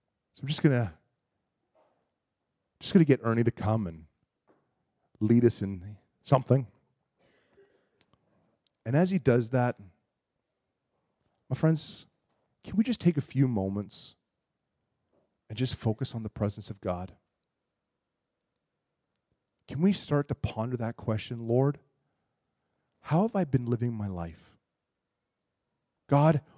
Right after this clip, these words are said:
what has been dominating my thoughts, spirit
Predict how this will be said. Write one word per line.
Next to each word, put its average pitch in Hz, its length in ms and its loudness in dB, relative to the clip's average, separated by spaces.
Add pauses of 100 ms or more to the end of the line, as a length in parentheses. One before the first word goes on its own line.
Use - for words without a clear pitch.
(140)
what 175 320 6
has 214 120 0
been 147 280 0
dominating 139 540 2
my 117 180 -2
thoughts, - 640 -12 (840)
spirit - 600 0